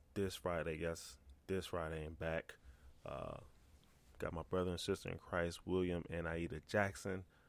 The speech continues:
from Jacksonville, Florida, um, members of the San Jose Church of Christ. Uh, they'll talk to us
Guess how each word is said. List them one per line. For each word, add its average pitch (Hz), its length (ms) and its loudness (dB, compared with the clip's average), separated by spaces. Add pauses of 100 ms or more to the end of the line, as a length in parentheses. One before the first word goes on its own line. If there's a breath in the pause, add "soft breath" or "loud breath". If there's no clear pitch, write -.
(140 soft breath)
from 82 140 -6
Jacksonville, 85 600 0
Florida, 110 580 6 (480 soft breath)
um, 78 520 -6 (120)
members 87 340 -2
of 85 140 -2
the 78 240 0 (240)
San 95 300 -2
Jose 90 300 -2
Church - 300 -6
of - 80 -18
Christ. 101 480 6 (540 loud breath)
Uh, 82 180 0
they'll 85 280 4
talk - 400 -2
to 90 340 0 (420)
us - 460 0